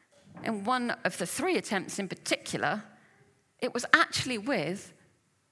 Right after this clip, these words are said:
the truthful word of God. It wasn't a lie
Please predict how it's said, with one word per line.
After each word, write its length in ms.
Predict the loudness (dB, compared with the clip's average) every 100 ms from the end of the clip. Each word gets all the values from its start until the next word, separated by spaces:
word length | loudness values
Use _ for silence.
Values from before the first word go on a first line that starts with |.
| _ _ _
the 80 | -4
truthful 460 | -2 -2 -2 -4
word 240 | -2 0 0
of 100 | -2
God. 380 | -2 -2 -6 -10 -16 _ _ _ _ _ _ _ _ _ _ _ _ _ _ _ -6
It 140 | -2
wasn't 300 | -2 -2 0
a 60 | 0
lie 540 | 2 2 0 0 -2